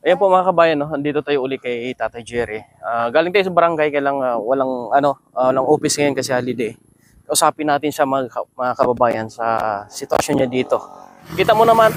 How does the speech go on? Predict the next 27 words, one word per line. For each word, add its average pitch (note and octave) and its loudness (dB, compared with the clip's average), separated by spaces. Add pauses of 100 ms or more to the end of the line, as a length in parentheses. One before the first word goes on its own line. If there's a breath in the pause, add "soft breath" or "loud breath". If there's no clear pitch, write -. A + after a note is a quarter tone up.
(100)
no? D#3+ 2 (320)
Talagang D#3+ 2 (580)
sinadya D#3 2
niya D3 -2
po, D3 -10
mga C#3+ 0
kababayan. B2+ 0 (960)
Nilagay A3+ 6
niya A#3+ 4
yung G#3 -6
pangalan F#3 4
na E3+ 0
yan C3 0 (240)
upang D3+ -2 (280)
tanda C3+ 2
yan C3 2
na B2+ 0 (380)
yan B2 -2
ay A#2+ -2 (380)
private B2+ 0
property, D#3+ -2 (100)
na A#2+ 0
walang A#2 0
ibang B2+ -2
pwede B2 -6
pumasok A#2+ -2
dyan. B2+ 0